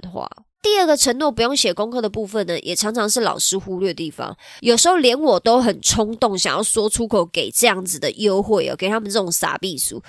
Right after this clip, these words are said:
可是冷静思考以后也会，就会发现说，哦，这个奖励是没有办法这样子给的。孩子考试考一百分，一周不用写练习呢，我们来思考这一个因果关系哦。孩子有办法考一百分，绝大多数的情况是因为孩子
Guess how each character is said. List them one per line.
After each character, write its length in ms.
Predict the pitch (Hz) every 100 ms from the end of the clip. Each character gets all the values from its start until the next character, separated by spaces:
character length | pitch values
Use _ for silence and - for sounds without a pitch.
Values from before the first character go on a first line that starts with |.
| - -
可 100 | 208
是 140 | 208
冷 180 | 311 226
静 160 | 202 269
思 220 | - 240
考 180 | 247 185
以 20 |
后 160 | 196 226
也 140 | 175
会， 120 | 185 208 - -
就 160 | 247
会 100 | 240
发 220 | 220 208
现 180 | 214 208
说， 140 | 202 202
哦， 180 | - 190 - -
这 100 | 339
个 120 | 269
奖 240 | 202 165
励 100 | 185
是 140 | 208 208
没 100 | 185
有 100 | 170
办 220 | 180 170
法 140 | 165
这 120 | - 135
样 140 | 101
子 140 | - -
给 120 | - -
的。 160 | - - _ _ - - -
孩 220 | - 311
子 120 | 440 466
考 220 | 330 208
试 180 | - 339
考 160 | 233
一 80 | -
百 200 | 247 175
分， 200 | 196 233 -
一 120 | 240
周 360 | - - 247 247
不 120 | 214
用 160 | 202
写 240 | 233 185 135
练 200 | 175 165
习 220 | - - 87
呢， 120 | 98
我 140 | 123
们 80 | 170
来 100 | 180
思 300 | 202 - 233
考 180 | 220 147
这 140 | -
一 100 | 175
个 140 | 170 170
因 180 | 180 202
果 180 | 180 -
关 240 | 131 113
系 240 | - -
哦。 80 | - - _ - - _
孩 200 | - 311
子 160 | 440 440
有 100 | 294
办 180 | 269 349
法 120 | 285
考 180 | 226 180
一 60 |
百 180 | 226 196
分， 180 | 185 233
绝 220 | 226 226
大 180 | 294 320
多 220 | 262 269
数 100 | 285
的 120 | 247
情 280 | 226 214 190
况 220 | 214 220
是 160 | 214 262
因 120 | 269
为 100 | 285
孩 280 | 226 180 185
子 240 | 208 220